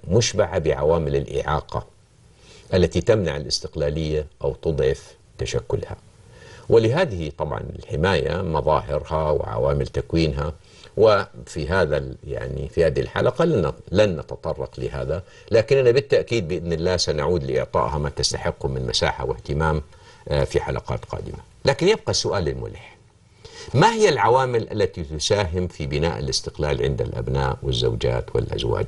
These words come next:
أيضًا؟ وقد يقول قائل: "من السهل أن نقبل وجود أبناء لا يتمتعون بالاستقلالية، ولكن كيف يمكن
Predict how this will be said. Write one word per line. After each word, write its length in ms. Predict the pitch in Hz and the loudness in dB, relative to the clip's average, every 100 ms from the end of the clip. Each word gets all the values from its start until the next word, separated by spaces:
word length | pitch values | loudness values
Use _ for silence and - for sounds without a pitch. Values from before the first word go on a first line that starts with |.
| - | -4
أيضًا؟ 240 | 98 - - - - - - - - | -4 -6 -14 -18 -20 -20 -20 -20 -8
وقد 220 | - 71 69 | -2 2 2
يقول 260 | - 78 | 2 -2
قائل: 440 | - 101 98 65 76 - _ _ | 0 -2 -2 -6 -10 -14 _ _
"من 120 | 80 73 | -4 -2
السهل 440 | - 151 113 - | 2 2 2 -2
أن 120 | 69 | -2
نقبل 340 | 73 - 67 67 | -4 -2 -2 0
وجود 340 | 67 76 - | -2 -2 -2
أبناء 400 | 62 76 80 78 - | -2 2 2 0 0
لا 180 | 95 | 2
يتمتعون 580 | 65 - 67 - 65 67 | 2 -2 -8 -4 -2 -2
بالاستقلالية، 760 | 60 58 - - 58 58 57 50 - - - | -4 -6 -8 -6 -6 -4 -6 -8 -16 -12 -2
ولكن 280 | 73 - 82 | 0 2 2
كيف 240 | 123 110 | 2 2
يمكن 480 | 104 117 - 78 | 0 0 0 -4